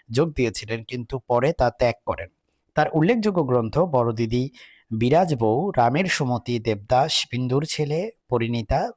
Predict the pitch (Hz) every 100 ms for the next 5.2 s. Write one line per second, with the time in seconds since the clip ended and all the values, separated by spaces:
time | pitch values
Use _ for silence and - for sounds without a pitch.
0 | _ _ 117 120 160 170 143 135 170 220
1 | 214 110 120 117 123 131 143 233 - -
2 | - - - 131 147 214 190 175 190 214
3 | - 135 139 214 220 214 190 104 107 160
4 | 247 - - _ _ - 117 110 147 208
5 | 214 269